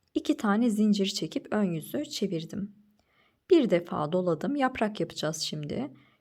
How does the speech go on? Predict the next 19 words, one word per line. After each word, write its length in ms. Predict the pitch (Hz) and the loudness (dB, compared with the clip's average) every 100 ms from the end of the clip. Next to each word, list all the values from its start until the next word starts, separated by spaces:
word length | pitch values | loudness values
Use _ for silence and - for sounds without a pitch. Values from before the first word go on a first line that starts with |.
| _ | _
Yuvama 320 | 262 214 165 | 0 0 0
girdim. 560 | 156 196 208 - - 277 - - | -2 0 0 -2 -4 -6 -8 -8
İki, 680 | 247 - - 156 277 294 - _ _ _ _ _ _ - | -8 -6 -6 -2 -2 -6 -14 _ _ _ _ _ _ -8
iki 560 | 254 - 170 254 285 - | -8 -4 -4 -4 -8 -6
tığımdan 640 | 233 170 151 - 277 311 | -2 -2 -2 -4 -6 -6
çıkardım. 720 | - - 196 160 - - - - _ _ _ - | -6 -4 -4 -4 -6 -10 -12 -20 _ _ _ 2
Bir 220 | 330 180 | 4 4
defa 380 | 175 185 165 151 | 2 2 -2 0
doladım. 480 | 156 151 156 294 | 0 -2 -2 -4
Yuvama 360 | 294 214 196 196 | -2 2 4 4
girdim. 540 | 180 165 156 156 226 - - _ _ - | 2 -2 -2 -4 -6 -8 -18 _ _ -2
Önce 360 | 226 202 165 - | 4 4 2 -2
bir, 420 | 202 349 - - _ | -2 -2 -6 -14 _
sonra 500 | - - 233 180 160 | -18 -6 -2 0 -2
iki, 500 | - - - 185 285 | -6 -10 -6 -4 -4
sonra 480 | - - 214 165 233 | -6 -4 -2 -2 -4
iki 520 | 226 - - 254 - | -8 -10 -6 -6 -6
tığımdan 680 | - 190 165 151 - 285 320 | -4 -2 -2 -4 -6 -6 -6
çıkardım. 680 | - - 190 190 - 208 | -6 -4 -6 -6 -8 -10